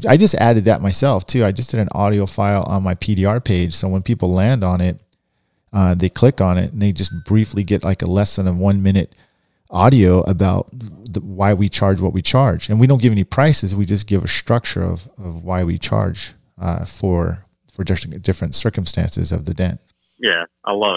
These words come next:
Speaker 2: it. Um, I like the fact that if you start having problems in your business, um, there's an easy solution for it. You know, you can go on the website and make an easy, you know, couple second video on, you know, how estimate prices can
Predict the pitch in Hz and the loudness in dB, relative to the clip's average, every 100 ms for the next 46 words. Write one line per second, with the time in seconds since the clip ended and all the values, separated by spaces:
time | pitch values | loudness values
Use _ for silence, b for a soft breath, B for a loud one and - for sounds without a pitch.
0 | 85 - _ - 98 95 110 120 123 107 | -4 -10 _ 0 0 2 0 0 0 -4
1 | - 110 104 - 104 101 131 - 131 123 | -4 0 0 0 -2 -2 -4 0 0 0
2 | 117 104 113 110 107 107 98 90 101 95 | -2 -2 -2 -2 -4 -4 -4 -2 -4 -2
3 | 101 98 _ _ - 98 95 95 104 104 | -2 -2 _ _ -2 0 0 -2 -2 -2
4 | 104 101 107 101 98 - 92 104 - 95 | -2 -4 -4 -6 -8 -6 -2 -4 -4 -8
5 | 90 _ 101 98 95 - 98 95 101 120 | -8 _ 2 2 0 -2 -2 0 0 -2
6 | - 110 107 98 104 - 107 104 - _ | 0 2 2 2 0 0 0 0 -4 _
7 | 104 - 95 107 101 98 - _ _ _ | -2 -2 -6 -6 -4 -6 -8 _ _ _
8 | 104 92 - 120 107 98 - 107 101 92 | -2 -2 -2 -4 -4 -8 -2 -2 -2 -2
9 | 101 101 101 95 92 90 _ b b - | 0 2 2 2 -2 -8 _ b b -4
10 | 113 98 - _ _ _ - - - - | 0 0 -4 _ _ _ -20 -8 -6 -2
11 | 117 110 107 107 107 _ _ _ _ 113 | 0 0 -2 -4 -10 _ _ _ _ -4
12 | - 113 101 - 110 107 - 98 - 98 | -4 -4 -6 -2 -2 -2 -6 -12 -10 -10